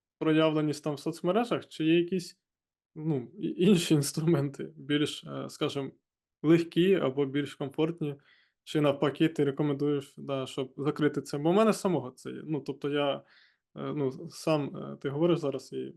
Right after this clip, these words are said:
ну, я до цього прийшов там пару років тому, і тому і зараз там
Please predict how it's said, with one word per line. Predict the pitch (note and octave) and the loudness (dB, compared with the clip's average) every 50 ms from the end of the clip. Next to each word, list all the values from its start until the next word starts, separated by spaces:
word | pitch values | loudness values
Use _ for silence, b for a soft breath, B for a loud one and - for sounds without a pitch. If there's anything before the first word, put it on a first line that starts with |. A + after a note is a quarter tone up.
| D#3 | -10
ну, | E3+ F3+ E3 C#3+ | -6 -2 -2 0
я | C#3+ D3 | 2 2
до | C#3+ D3 | 2 2
цього | D3 - D#3 C#3+ C#3 | 0 0 0 -2 -2
прийшов | C#3 D#3+ C#3 - - C#3 C3+ C3 | -4 -6 -6 -6 -6 -8 -8 -8
там | - - C3+ C#3 - _ - | -10 -16 -18 -18 -16 _ -2
пару | D3+ D3 D3+ | 0 2 2
років | D3+ D3+ D3 - E3 E3+ | 2 2 0 -2 -2 -2
тому, | G3+ G#3+ B3+ C#4 | 0 0 0 0
і | A#3+ | -2
тому | - E3 D3+ D#3+ E3 | -2 -4 -4 -2 -2
і | D#3+ D3 C#3 b b b b b _ _ _ _ - | -2 -2 -4 b b b b b _ _ _ _ -6
зараз | C3+ C#3 D3+ D#3 D3 C3+ | 0 2 2 2 2 0
там | - - B2+ B2 C3 | -2 -8 -10 -10 -10